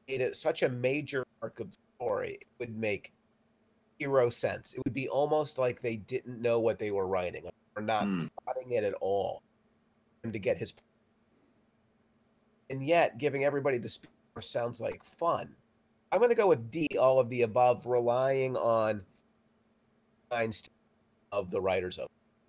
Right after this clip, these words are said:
Speaker 1: E.
Speaker 2: So what you're saying is that your initial instinct was to go with C,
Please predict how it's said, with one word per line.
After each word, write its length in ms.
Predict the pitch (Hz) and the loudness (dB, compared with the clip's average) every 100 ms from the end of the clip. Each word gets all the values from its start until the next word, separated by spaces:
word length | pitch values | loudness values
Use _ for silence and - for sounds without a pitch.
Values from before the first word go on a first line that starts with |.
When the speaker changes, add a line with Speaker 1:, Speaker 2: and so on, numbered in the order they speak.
| _ _ _ _ _ _ - | _ _ _ _ _ _ -10
Speaker 1:
E. 180 | 107 - | -10 -8
Speaker 2:
So 220 | - 170 | 4 8
what 140 | 185 | 8
you're 120 | 165 143 | 6 2
saying 640 | - 202 156 110 95 98 | 6 6 8 6 2 4
is 160 | 127 | 4
that 240 | 127 127 - | 6 2 4
your 120 | 120 | 4
initial 480 | 117 151 180 170 135 | 6 6 6 6 6
instinct 440 | 123 120 120 107 | 6 4 0 2
was 160 | 110 110 | 0 0
to 80 | 101 | 0
go 180 | 117 | 2
with 220 | 104 95 - | 2 0 -4
C, 720 | - 202 107 80 78 76 | -4 -2 0 -2 -8 -14